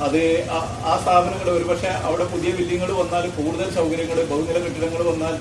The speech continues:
ഇതിനേക്കാൾ വിപുലമായിട്ടുള്ള സൗകര്യങ്ങൾ, ആ, നമുക്ക് ഉപയോഗിക്കാൻ കഴിയും. പിന്നെ താലൂക്ക് ആശുപത്രിയിൽ സൗകര്യങ്ങൾ, സ്ഥലമില്ല എന്നുള്ളൊരു പരിമിതി, എഴുപത്തൊമ്പത് സെന്റ്, എൺപത്തൊമ്പത് സെന്റ് നിലവിലുള്ള താലൂക്ക് ആശുപത്രിയിലുണ്ട്. ആരോഗ്യവകുപ്പിന്റെ തന്നെ തൊട്ടടുത്തുള്ള പുളിക്കൽ സ്കൂളിന്റെ അടുത്ത്, ഏ, വീണ്ടും, ആ,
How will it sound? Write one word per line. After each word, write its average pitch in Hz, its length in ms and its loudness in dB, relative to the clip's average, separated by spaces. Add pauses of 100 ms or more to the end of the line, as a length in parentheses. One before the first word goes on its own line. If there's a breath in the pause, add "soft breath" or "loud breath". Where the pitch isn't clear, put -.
(380)
ഇതിനേക്കാൾ 170 440 2
വിപുലമായിട്ടുള്ള 170 800 2
സൗകര്യങ്ങൾ, 151 420 0
ആ, 165 380 -4
നമുക്ക് 147 200 -4
ഉപയോഗിക്കാൻ 147 500 0
കഴിയും. 131 180 -2 (340)
പിന്നെ 180 300 2 (180)
താലൂക്ക് 165 280 4
ആശുപത്രിയിൽ 202 500 2
സൗകര്യങ്ങൾ, 196 640 2
സ്ഥലമില്ല 202 360 4
എന്നുള്ളൊരു 202 340 4
പരിമിതി, 147 520 0
എഴുപത്തൊമ്പത് 202 520 0
സെന്റ്, 185 260 -4
എൺപത്തൊമ്പത് 208 600 2
സെന്റ് 175 340 -2
നിലവിലുള്ള 165 460 0 (300)
താലൂക്ക് 156 260 4
ആശുപത്രിയിലുണ്ട്. 147 680 0 (420)
ആരോഗ്യവകുപ്പിന്റെ 202 600 6
തന്നെ 196 300 0
തൊട്ടടുത്തുള്ള 202 600 2
പുളിക്കൽ 170 480 -2
സ്കൂളിന്റെ 180 420 -2
അടുത്ത്, 175 240 -2
ഏ, 170 380 4
വീണ്ടും, 170 460 -2 (380)
ആ, 160 40 4